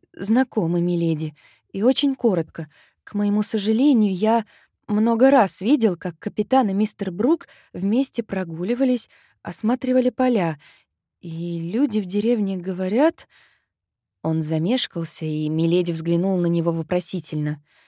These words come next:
«Я сам противник сплетен, и, вероятно, это всего лишь домыслы.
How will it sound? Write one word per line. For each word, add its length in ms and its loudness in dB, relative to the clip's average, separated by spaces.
«Я 400 -2
сам 280 2
противник 500 4
сплетен, 480 2
и, 180 0
вероятно, 500 2
это 180 -2
всего 240 2
лишь 160 2
домыслы. 580 2